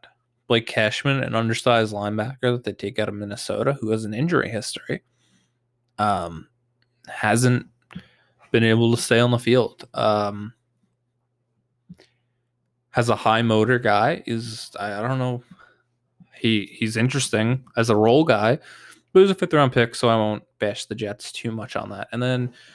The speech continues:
in the sixth round, they take Bless Austin, who is their starting corner. He's actually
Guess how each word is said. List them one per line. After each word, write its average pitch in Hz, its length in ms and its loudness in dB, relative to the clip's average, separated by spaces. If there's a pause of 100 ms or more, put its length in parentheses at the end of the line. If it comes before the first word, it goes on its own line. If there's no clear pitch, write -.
(460)
in 104 180 -2
the 104 60 -2
sixth - 300 -2
round, 101 240 2
they 98 80 0
take - 340 -2
Bless 98 360 -4
Austin, 107 580 0
who 104 160 -6
is 101 160 -8
their 110 160 2
starting - 460 -6
corner. 98 540 -4 (1160)
He's 110 480 0 (240)
actually 98 480 -6